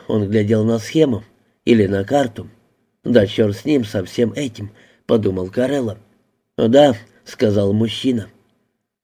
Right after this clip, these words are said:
"Детектив Карелла, мой напарник, детектив Мэйр", — представился Карелла и показал свой жетон.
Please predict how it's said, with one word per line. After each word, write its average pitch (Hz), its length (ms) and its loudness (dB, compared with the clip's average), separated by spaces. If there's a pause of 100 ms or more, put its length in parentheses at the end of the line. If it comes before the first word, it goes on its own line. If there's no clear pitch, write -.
(280)
"Детектив 104 680 0
Карелла, 143 500 4 (400)
мой 107 300 4
напарник, 107 720 0
детектив 113 580 -2
Мэйр", — 139 400 0 (380)
представился 104 760 -2
Карелла 139 380 4
и 107 140 -4
показал 101 520 -4
свой 104 260 -4
жетон. 120 460 -4